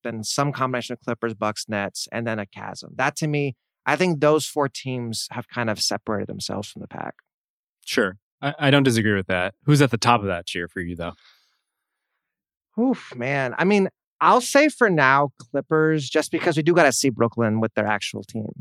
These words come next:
Speaker 1: Like, we literally have not seen their team yet. So how c-, you, we do have to kind of leave that kind of open for now. But I've loved some of the adjustments Ty Lue has made. Paul George looks great this season. I think,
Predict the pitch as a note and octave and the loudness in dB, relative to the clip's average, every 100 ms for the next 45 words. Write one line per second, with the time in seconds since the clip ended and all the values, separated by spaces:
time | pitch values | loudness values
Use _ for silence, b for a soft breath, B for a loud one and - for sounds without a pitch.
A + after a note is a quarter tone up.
0 | - B2+ D3 D#3+ D#3+ F#3+ F#3 D#3+ C3+ C#3 | -4 -2 2 4 6 8 8 6 6 4
1 | C3 - C3 A2 - A2+ G#2+ G#2+ F#2+ - | 2 0 -4 -4 -4 -8 -6 -6 -6 -2
2 | A#2+ B2+ C3 - _ D3+ E3 D#3 C#3+ D3+ | 0 2 0 -6 _ 0 2 4 4 2
3 | D#3 D#3+ D3+ D3 - C#3 C3 B2 A2 A#2 | 4 6 6 4 0 2 2 2 0 -2
4 | A2 G#2 G#2 - - A2+ G#2 G#2 - F#2+ | 0 0 0 -2 -6 -2 0 0 -2 -8
5 | - G2 G2 F2+ F#2 F#2+ A#2+ - _ _ | -6 -4 -4 -4 -6 0 2 2 _ _
6 | C#3 D#3+ C3 F3 G3+ - G3 F#3+ E3 C#3 | 4 4 4 4 2 0 2 4 2 0
7 | C3 B2+ - B2 A2+ B2 C3+ B2+ C3 B2+ | -4 -8 -2 0 2 2 0 0 0 0
8 | B2+ A#2+ _ - A#2+ G#2 A#2+ C3 B2 B2 | -2 -6 _ -6 -4 0 2 2 0 -4
9 | - A#2+ - B2+ - B2+ A#2+ A2+ A#2 A#2 | 0 -2 0 -4 -2 -2 -2 -2 -2 -2
10 | A2+ - _ - B2 - C#3 B2+ | -4 -10 _ -4 -4 0 -2 -2